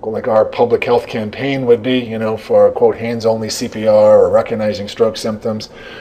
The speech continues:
would have been in Amsterdam. This group, the Society for Recovery of, the, of Drowned Persons, made it actually a law that if someone had gone into a, a lake, a river, a body of water,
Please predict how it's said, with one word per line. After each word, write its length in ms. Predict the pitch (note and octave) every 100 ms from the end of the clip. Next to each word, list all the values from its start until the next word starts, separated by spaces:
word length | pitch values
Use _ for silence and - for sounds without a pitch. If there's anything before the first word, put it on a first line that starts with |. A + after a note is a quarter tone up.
| -
would 140 | B2+ B2+
have 80 |
been 160 | A#2+ B2
in 100 | A#2+
Amsterdam. 880 | C3+ D3 - B2+ F#2+ G2 F#2+ F#2+ G2
This 180 | G#2
group, 280 | - A#2+ A#2+
the 100 | -
Society 600 | A2 A2 - B2 C3 B2
for 160 | A#2 A#2
Recovery 560 | G#2 - B2 A2+ A2+ A#2
of, 120 | G2+
the, 140 | G#2 F2+ -
of 100 | F#2+
Drowned 520 | G#2 A2+ B2 A#2+ F#2+
Persons, 580 | - A2 - G#2 G#2 - - - - - -
made 240 | C3 D3+
it 120 | D3
actually 420 | C3+ C3+ - B2 B2
a 80 |
law 480 | G#2 A2 B2 - G#2+
that 200 | G2 G#2
if 160 | G#2 G#2+
someone 340 | - C3+ C3
had 140 | A#2+ G#2+
gone 280 | A#2 A#2+ A#2+
into 460 | A2+ - A#2 A2+
a, 260 | G#2 - G2+
a 0 |
lake, 380 | G#2 A2+ A2+ -
a 60 |
river, 320 | G2 A2+ G#2
a 40 | G#2+
body 300 | - G#2+ G#2+
of 80 | G#2
water, 540 | A2 A#2+ A2+ G#2+ -